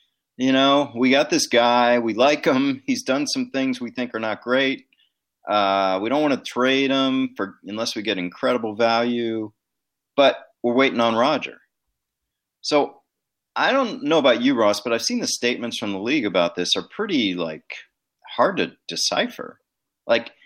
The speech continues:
is he potentially going to be on the cos-, commissioner exempt list? Is he not? Do the Texans now have to deal with it? Is it all on them? Or are they still waiting from the league?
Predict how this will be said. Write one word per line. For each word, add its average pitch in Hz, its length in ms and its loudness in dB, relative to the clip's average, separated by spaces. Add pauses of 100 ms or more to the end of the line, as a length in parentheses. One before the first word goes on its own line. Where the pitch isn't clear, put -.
(360)
is 160 240 2
he 190 100 -2
potentially 165 760 0
going 156 260 -2
to 147 60 -4
be 147 120 0
on 143 100 0
the 131 60 -4
cos-, 139 460 -6
commissioner 135 460 -2
exempt 127 420 -4
list? 131 560 -4
Is 120 220 -4
he 104 100 -4
not? 120 500 -2 (1200)
Do 113 120 0
the 98 100 0
Texans 151 540 -2
now 143 240 2
have 143 200 -2
to 143 100 -2
deal 143 240 2
with 143 180 -2
it? 143 200 -6
Is 98 180 -4
it 98 80 4
all 127 220 4
on 101 260 0
them? 160 500 -2 (480)
Or 113 120 2
are 113 40 4
they 113 120 4
still 139 360 2
waiting 135 340 2
from 139 180 0
the 131 60 0
league? 151 440 -4